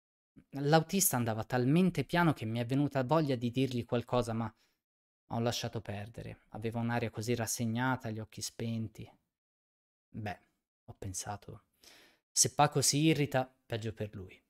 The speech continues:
Non posso mica volare. Sono scesa alla fermata davanti ai grandi magazzini. Sono andata di passo svelto, ma erano già le nove e venticinque. Era inutile mettersi a correre per arrivare tardi comunque, tutta sudata e ansante come una disperata.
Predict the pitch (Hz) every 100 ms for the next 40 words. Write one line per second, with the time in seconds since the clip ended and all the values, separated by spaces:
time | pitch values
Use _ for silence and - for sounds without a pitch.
0 | _ _ _ _ _ _ - 160 160 147
1 | 143 131 - 107 107 101 98 - _ _
2 | _ - 147 143 - 175 151 143 131 139
3 | 143 139 127 127 139 135 127 135 135 131
4 | 127 120 113 117 110 113 - - - 143
5 | 151 147 - 123 123 151 - 143 127 -
6 | 180 190 190 202 170 143 139 135 151 147
7 | 143 139 135 131 127 120 - 117 110 113
8 | - - - - 131 131 135 143 131 120
9 | 120 127 123 120 120 - 120 113 - 139
10 | 143 131 123 113 120 120 120 135 135 127
11 | 131 120 120 123 135 151 151 120 - 139
12 | - 127 - 131 170 185 175 135 131 135
13 | - 160 160 135 127 127 127 120 117 123
14 | 110 107 - 107